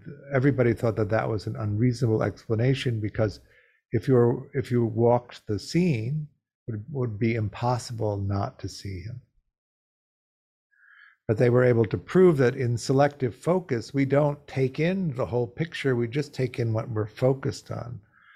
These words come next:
So we talk about this in meditation quite a bit. You don't survey the whole scene and then create a balanced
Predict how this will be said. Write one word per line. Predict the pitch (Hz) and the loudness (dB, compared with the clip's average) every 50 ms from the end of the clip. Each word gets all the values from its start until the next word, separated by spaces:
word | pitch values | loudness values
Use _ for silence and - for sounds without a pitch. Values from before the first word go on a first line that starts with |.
| _ _ _ _ _ | _ _ _ _ _
So | - - 110 | -8 -4 -2
we | 104 113 | -2 0
talk | 110 - 117 117 107 - | 0 0 0 0 0 -2
about | 117 110 117 117 110 | -4 -2 -2 -2 -2
this | 107 98 - | -4 -6 -4
in | 117 107 104 | -4 -4 -2
meditation | 107 104 104 101 - 107 110 107 - - 107 107 | -2 -2 -4 -4 -4 -4 -4 -6 -6 -6 -6 -6
quite | 101 - 101 98 | -6 -4 -4 -4
a | 101 98 | -4 -2
bit. | 92 107 107 107 - - - - - - - - _ _ | -2 -2 -2 -4 -6 -12 -20 -20 -20 -20 -20 -20 _ _
You | - 139 | 2 2
don't | 127 143 156 151 160 165 165 151 135 - - - _ _ | 4 6 6 6 6 6 4 4 0 -6 -14 -20 _ _
survey | - - - - 147 143 135 127 131 127 123 | -20 -6 0 4 4 6 6 6 4 2 2
the | 110 117 110 | 0 -2 -4
whole | - - 131 127 127 127 120 117 | 0 2 4 4 4 4 2 0
scene | - - - - 160 151 151 151 143 135 123 117 | -4 -6 -2 0 2 4 4 4 2 0 -2 -4
and | 113 107 | -4 -4
then | 110 113 113 110 | -4 -6 -6 -8
create | - - 123 117 117 110 | -8 -4 -2 0 0 0
a | 113 | -2
balanced | 104 98 113 110 113 120 117 113 117 117 - - - _ _ | -2 -2 0 0 0 0 -2 -2 -6 -8 -12 -16 -20 _ _